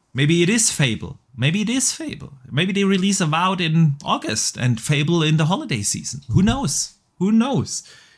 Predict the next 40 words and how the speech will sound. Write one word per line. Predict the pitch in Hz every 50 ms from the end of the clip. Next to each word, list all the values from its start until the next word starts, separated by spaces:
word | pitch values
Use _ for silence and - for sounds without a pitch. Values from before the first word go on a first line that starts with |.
| _ _ -
With | - 135 147 139
Xbox, | 107 - 190 - - - - 214 208 - - - - - _ _ _ _ _ _ _ _ _ _ _ _ _ _ _ _ _ _
anything | - 147 190 190 214 220 202 - - 139 123 131
can | - 131 104
happen | 101 104 90 - - - 95 92 -
now. | 87 - - 123 - - - - - - _ _ _
And | 120 120 131 135
they | 143 139 151
have | 151 170 165 160 - -
now | 165 165 156 156 139
Activision | 143 156 156 - - 156 160 165 - 175 151
Blizzard | 165 175 170 - 135 - -
King, | - - 180 202 233 180 113
and | 104 110
we | 110 120
know | 120 127 131 135 135
about | 131 113 135 135 131 135
the | 143 139 139 - 104 107 123
next | 117 131 151 156 - - - -
Blizzard | - 165 202 214 - 202 165 -
game. | - 123 110 107 101 95 92
That's | 92 104 127 139 -
gonna | - 143 135 135 123 117 110 110 - - -
be | - 120 110
probably | - - - - 147 139 151 151 131 113 113 107 107 107
an, | 107 104 101 87 104 -
going | - 110 113 110
to | 110 110
be | - 107 104
an, | 104 104
an | 98 98 98 - - - 110 104 101 92 101 101 -
ecosystem | - 110 135 147 139 - 135 110 - 104 98 - - 110 104 107
exclusive | 104 - - 107 101 98 - 95 - -
P | - 110
C | 107 - 107 107 107
and | 113 107
console, | - 143 151 170 160 - 131 110 110
of | 113 - -
course, | - 120 113 110 117
and, | 123 120 120 117